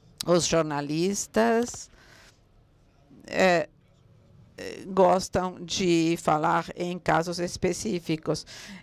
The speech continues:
Eu falava agora com o Alejandro Ramírez, que tem uma importante operação no Brasil e também trabalha nos Estados Unidos e também no México,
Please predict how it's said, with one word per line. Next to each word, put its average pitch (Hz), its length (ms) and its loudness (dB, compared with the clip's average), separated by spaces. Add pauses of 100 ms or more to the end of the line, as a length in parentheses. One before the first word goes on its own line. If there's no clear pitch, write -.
Eu 294 220 2
falava 254 380 0
agora 180 340 0
com 165 340 -6
o 175 140 4
Alejandro 160 680 -2
Ramírez, 160 640 -4
que 165 160 -2
tem 165 260 0
uma 160 400 -2
importante 165 680 -2
operação 160 560 -2
no 220 160 -2
Brasil 165 640 -2 (840)
e 190 120 -6
também 160 320 2
trabalha 160 340 -2
nos 147 140 -10
Estados 147 340 -4
Unidos 202 460 0
e - 80 -8
também 160 280 -2
no 175 140 -4
México, 170 480 -2